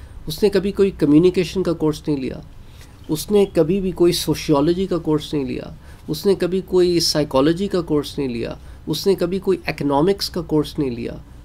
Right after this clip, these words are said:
फाइनेंस का, मार्केटिंग का, बिजनेस का, स्टैटिस्टिक्स का कोई कोर्स नहीं लिया, कोई टेक्नोलॉजी का उसने कोई कोर-, कोर्स नहीं लिया। तो बड़ी हैरानी हुई हमें कि सारे के सारे क्लासेस, सारे के सारे कोर्सेज जो हैं वो दीनियात से ताल्लुक़ रखते हैं।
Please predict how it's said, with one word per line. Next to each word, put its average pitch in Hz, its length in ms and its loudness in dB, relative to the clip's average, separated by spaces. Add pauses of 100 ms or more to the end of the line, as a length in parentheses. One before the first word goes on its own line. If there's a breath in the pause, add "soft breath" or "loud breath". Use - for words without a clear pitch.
(120)
फाइनेंस 160 640 2
का, 147 280 -2
मार्केटिंग 151 680 -4
का, 143 240 -4
बिजनेस 151 580 -2
का, 156 180 -2
स्टैटिस्टिक्स - 760 -4
का 147 180 -4
कोई 135 360 -2
कोर्स 170 380 0
नहीं 135 100 0
लिया, 127 120 -2
कोई 190 240 4
टेक्नोलॉजी 170 640 0
का 170 120 -2
उसने 156 240 -4
कोई 156 220 2
कोर-, 147 260 -2
कोर्स 139 340 -4
नहीं 123 160 -6
लिया। - 140 -12 (1500 loud breath)
तो 220 60 -6
बड़ी 254 180 2
हैरानी 180 400 4
हुई 247 260 2
हमें 185 300 0
कि 220 520 -2 (640 soft breath)
सारे 226 360 0
के 233 200 0
सारे 196 380 2
क्लासेस, 147 600 0
सारे 190 300 0
के 202 100 -2
सारे 170 260 -2
कोर्सेज 151 480 -2
जो 131 100 -6
हैं 151 120 -2
वो 175 120 -2
दीनियात 151 420 2
से - 160 -4
ताल्लुक़ 120 420 -4
रखते 113 240 -10
हैं। 131 180 -14